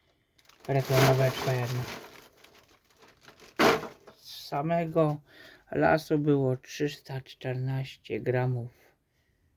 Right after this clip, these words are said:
puszek. Trzysta czternaście gramów puszek. Po cz-, cztery pięćdziesiąt, to już mamy złoty czterdzieści jeden.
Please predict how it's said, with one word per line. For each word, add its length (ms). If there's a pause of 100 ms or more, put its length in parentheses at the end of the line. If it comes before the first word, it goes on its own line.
(680)
puszek. 840 (380)
Trzysta 360
czternaście 540
gramów 360
puszek. 600 (800)
Po 300 (240)
cz-, 300 (1600)
cztery 560 (1400)
pięćdziesiąt, 600
to 60
już 180
mamy 260
złoty 320
czterdzieści 640
jeden. 420